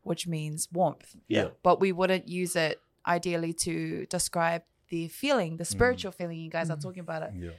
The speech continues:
Speaker 1: We kinda just use it as literally warmth.
Speaker 2: Yeah.
Speaker 3: Yeah.
Speaker 1: So I'm trying to figure out, um, you know how you guys are describing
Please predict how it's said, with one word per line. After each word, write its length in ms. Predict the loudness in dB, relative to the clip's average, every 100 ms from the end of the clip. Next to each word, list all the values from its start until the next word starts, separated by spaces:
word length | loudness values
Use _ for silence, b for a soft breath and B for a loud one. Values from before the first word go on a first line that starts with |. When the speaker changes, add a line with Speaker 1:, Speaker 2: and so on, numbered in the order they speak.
| b -8
Speaker 1:
We 80 |
kinda 200 | 0 0
just 180 | 2 -2
use 100 | -2
it 160 | -4 -8 _
as 300 | 4 4 0
literally 400 | -6 -4 -2 -2
warmth. 400 | -2 -4 -4 -10 _ _ 0
Speaker 2:
Yeah. 220 | 2 2 -2
Speaker 3:
Yeah. 100 | -14 -16 _
Speaker 1:
So 100 | -4
I'm 100 | -2
trying 180 | 2 2
to 60 | 4
figure 280 | 4 6
out, 180 | 6 6 _ 4
um, 420 | 6 4 0 -2
you 100 | 0
know 80 | 2
how 100 | 4
you 140 | 4
guys 180 | 6 6
are 60 | 4
describing 840 | 0 4 6 6 2 -2 -4 -10